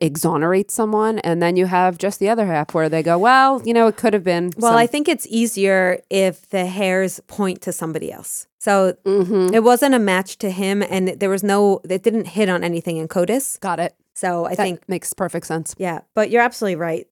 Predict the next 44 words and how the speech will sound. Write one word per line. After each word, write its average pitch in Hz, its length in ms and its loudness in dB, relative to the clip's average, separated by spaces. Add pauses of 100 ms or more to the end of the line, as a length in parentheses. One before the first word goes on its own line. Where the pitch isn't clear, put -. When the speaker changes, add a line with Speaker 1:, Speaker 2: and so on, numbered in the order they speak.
Speaker 2:
So 302 300 2
is 294 220 2
he 330 120 4
innocent? 277 360 2
Is 226 160 2
he 254 100 -6
guilty? 240 400 -2
It's 233 160 -4
so 220 360 0
hard 208 260 -2
to 214 100 -10
say. 214 420 -2
If - 160 -2
I 220 100 2
had 220 420 -6
to, 254 260 -4
I 226 140 0
lean 254 260 0
a 269 80 0
little 233 220 0
more 247 200 2
towards 262 300 -2
innocence, 247 440 -2
partially 233 380 0
because 214 300 -2
of 185 100 -2
what 180 120 0
you 202 100 -2
said. 185 380 -2 (200)
I 202 100 0
really 196 380 0
trust 190 300 -2
the 196 80 0
Innocence 185 340 -4
Project, 202 380 -2
and 175 100 -2
I 175 40 -2
really 196 260 0
believe 185 300 0
that 175 120 -2
when 175 120 -4
they 170 100 0
get 175 140 0
involved, 170 480 -4